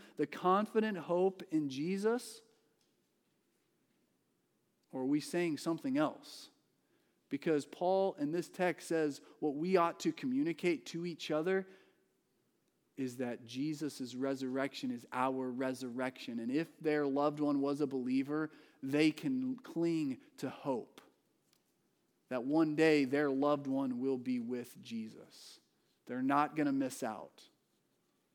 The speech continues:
Are we pointing others to the reality that their loved one will be raised when Jesus comes?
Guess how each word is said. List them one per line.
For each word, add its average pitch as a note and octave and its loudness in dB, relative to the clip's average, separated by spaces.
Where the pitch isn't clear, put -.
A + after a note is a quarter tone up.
Are C3+ -4
we F#3 0
pointing F#3 -4
others D3+ 2
to - -8
the D3 -4
reality D3 4
that C3+ -2
their E3 0
loved D3+ 2
one C3 -2
will D3+ 2
be D3+ 0
raised C3 0
when A#2+ -6
Jesus B2+ -2
comes? - -16